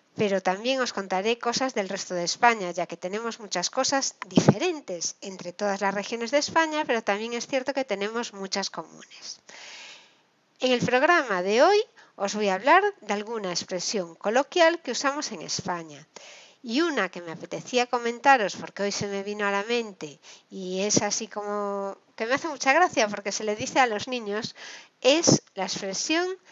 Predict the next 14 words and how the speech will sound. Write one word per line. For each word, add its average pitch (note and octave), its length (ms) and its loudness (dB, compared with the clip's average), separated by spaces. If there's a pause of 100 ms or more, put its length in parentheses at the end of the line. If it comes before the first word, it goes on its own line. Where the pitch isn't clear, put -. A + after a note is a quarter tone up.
(920)
"me A3 360 -2
dijo D#4 380 0 (280)
un E4+ 140 -2 (220)
pajarito". G#3+ 840 2 (880)
Es - 220 -2
una F#4+ 120 0
expresión D4 400 -2
que C#4 100 0
me G#3+ 80 0
hace G#3 180 0
gracia, D3+ 420 -8
no A#3+ 140 0
sé, D3+ 460 -4 (100)
tiene, C4+ 1000 4